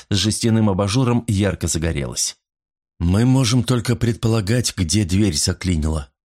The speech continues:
раздался глухой голос Джемисона из-под защитной маски для сварочных работ. «Если мы ошибёмся, то будем резать вокруг петель. Думаю, однако, нам не придётся этого делать. Главное, что дверь не прогнулась.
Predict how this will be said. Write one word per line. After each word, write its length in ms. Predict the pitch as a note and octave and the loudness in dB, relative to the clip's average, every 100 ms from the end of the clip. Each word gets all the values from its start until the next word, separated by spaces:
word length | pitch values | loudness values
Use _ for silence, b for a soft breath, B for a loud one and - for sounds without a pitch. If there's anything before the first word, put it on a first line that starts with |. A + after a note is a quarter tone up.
| - | -6
раздался 540 | F#2 D#2+ F#2 F2 F#2+ | -4 -2 0 0 -2
глухой 340 | E2 F#2 G2+ | -2 -2 -2
голос 400 | E2 F#2 F2+ - - | -2 0 0 -2 -4
Джемисона 720 | F2 B2+ A2+ G2+ G#2+ G2+ G2 B B | -2 0 2 2 0 0 0 B B
из-под 300 | G#2 - G#2 | -4 -2 -2
защитной 500 | G2 G#2 B2 A#2 A2+ | 0 0 -2 0 0
маски 400 | A2+ A2+ G#2+ A2+ | 2 0 0 -2
для 200 | F2+ G#2 | -2 -2
сварочных 600 | - A2 F#2+ F2+ G2 F#2 | 0 0 0 -2 -2 -2
работ. 440 | G#2+ A2 - - - _ _ _ _ _ _ _ _ _ | -4 -4 -6 -14 -18 _ _ _ _ _ _ _ _ _
«Если 460 | D2 E2 A#2+ B2 B2 | -4 -2 -2 0 0
мы 220 | B2 C3 | 2 0
ошибёмся, 680 | A#2 C3 A2+ C3 B2 - A2+ | 0 0 0 2 0 0 0
то 120 | A#2 | 0
будем 340 | A2 A#2 A2+ | 0 2 2
резать 360 | A2 A2+ G#2 G2 | 2 0 0 0
вокруг 420 | G#2 G#2 G#2+ - | -2 0 -2 -2
петель. 460 | A2 G#2 - - - _ _ _ _ - | -2 0 -2 -8 -12 _ _ _ _ -10
Думаю, 460 | C#2+ G#2+ A#2 A2 | -2 0 2 2
однако, 400 | G#2+ F#2 A2+ A2+ | 0 0 -2 0
нам 180 | A2 G#2+ | 0 2
не 80 | G2+ | 2
придётся 520 | A2 G2+ B2+ A#2 G#2+ | 0 0 0 0 0
этого 300 | G#2 F#2 F2+ | 0 0 0
делать. 400 | D#2 C#2 A#1 - | 0 -4 -4 -8
Главное, 560 | - F#2 A2+ A#2 A2 G#2+ | -4 -2 2 2 2 0
что 220 | - A2 | 0 -2
дверь 400 | G2 A#2+ A#2 - | 0 2 0 0
не 160 | G2+ A2+ | -2 -2
прогнулась. 760 | G#2+ G#2+ A2 A#2+ F#2+ C#2+ - | 0 0 2 2 0 -2 -6